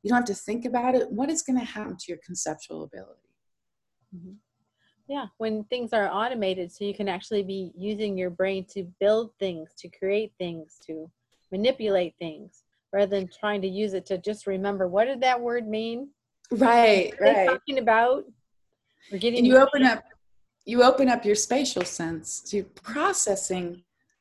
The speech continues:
Speaker 1: just improves exponentially. I mean, I like to say we know that young children have a rapid learning ability. So it's a natural learning ability. Imagine opening that back up.
Speaker 2: Okay.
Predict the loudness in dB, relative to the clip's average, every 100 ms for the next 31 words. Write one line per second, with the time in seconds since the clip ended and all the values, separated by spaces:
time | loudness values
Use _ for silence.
0 | _ _ _ _ _ _ _ -6 -2 -2
1 | -4 -8 -4 0 0 0 -8 -10 -8 -6
2 | -4 -4 -4 -8 -8 -12 -20 _ _ -20
3 | _ _ _ _ _ _ _ _ 0 2
4 | 4 4 6 2 0 -4 0 4 4 6
5 | 2 0 -4 -2 0 0 0 0 -2 0
6 | 0 0 0 0 0 0 -2 -4 -4 0
7 | 0 0 -4 -4 -6 -6 -4 -4 -4 -2
8 | -2 -4 -6 -14 _ _ _ _ -2 2
9 | 4 2 -4 -2 -2 0 -2 -2 -2 -2
10 | -2 0 2 4 4 2 2 2 4 2
11 | 4 2 2 2 0 0 0 0 -2 -4
12 | -6 -6 -12 _ _ _ _ _ _ _
13 | _ _ _ _ _ _ _ _ _ _
14 | _ _ _ -10 -10 -2 0 0 -4